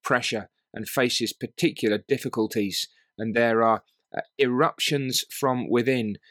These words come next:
and there are assaults from without. And what is our hope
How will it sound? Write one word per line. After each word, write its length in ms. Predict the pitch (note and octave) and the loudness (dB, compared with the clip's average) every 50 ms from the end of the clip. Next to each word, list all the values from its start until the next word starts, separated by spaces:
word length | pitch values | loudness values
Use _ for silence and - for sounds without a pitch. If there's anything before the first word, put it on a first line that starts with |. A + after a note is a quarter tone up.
| _ _ _ | _ _ _
and 220 | G#2 G#2+ A2+ A2 | -4 -4 -2 2
there 280 | A#2 A#2 A#2 A#2 A#2 A#2 | 2 4 4 4 4 4
are 240 | A2+ A2+ A2+ A2 - _ _ _ _ | 4 4 2 2 -2 _ _ _ _
assaults 680 | - A#2 - - - - D#3+ D3 B2 - - - - - - - | -6 -2 0 0 2 4 2 2 2 0 -2 -4 -4 -4 -6 -10
from 400 | - - C3 A#2+ A#2 A#2 A#2+ A#2+ - | -4 0 0 0 0 -2 -4 -8 -6
without. 500 | - A#2+ A#2 A2+ A2 A2 G2+ - - - - _ _ _ _ _ _ _ _ _ | -4 -2 -2 -2 -2 -2 -4 -6 -8 -14 -20 _ _ _ _ _ _ _ _ _
And 160 | _ G#2 A#2+ C3 | _ -8 -2 0
what 200 | D3+ E3 D#3+ - | 0 0 0 2
is 240 | - C#3+ C#3 B2+ - - - - | 2 2 2 2 0 -2 -2 0
our 200 | A#2+ A#2 A#2+ A2+ | 2 2 2 0
hope 380 | - - D3+ C3+ A2+ - - | 0 0 2 2 2 0 -4